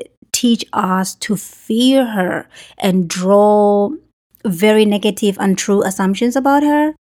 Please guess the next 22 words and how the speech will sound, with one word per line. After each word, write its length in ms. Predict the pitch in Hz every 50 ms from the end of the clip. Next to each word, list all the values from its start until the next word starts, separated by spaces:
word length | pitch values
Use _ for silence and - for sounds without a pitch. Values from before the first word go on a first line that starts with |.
| _ _
It's 120 | 247 247 277
like 260 | 277 277 269 262 - -
a 80 | - 214
woman 560 | 190 185 185 202 233 254 262 262 262 262 247
who 220 | 233 233 233 214 190
willingly 720 | 185 180 190 220 233 247 254 254 247 240 233 226 220 220
has 240 | 214 196 190 190
sex 400 | - - - 190 214 220 - -
with 120 | 202 190 180
a 80 | 185
man 300 | 175 180 185 180 180 180
without 340 | 175 180 180 185 175 175 - -
playing 520 | - - 190 185 185 185 185 190 185 185
hard 320 | 170 170 196 185 180 185
to 120 | - - 202
get 360 | 180 190 185 180 170 170 -
can 160 | - 208 196
be 140 | 180 202 190
seen 340 | - - - 202 202 202 196
as 140 | 190 175 185
a 80 | 180
hoe. 520 | 175 170 175 175 175 180 185 214 269 320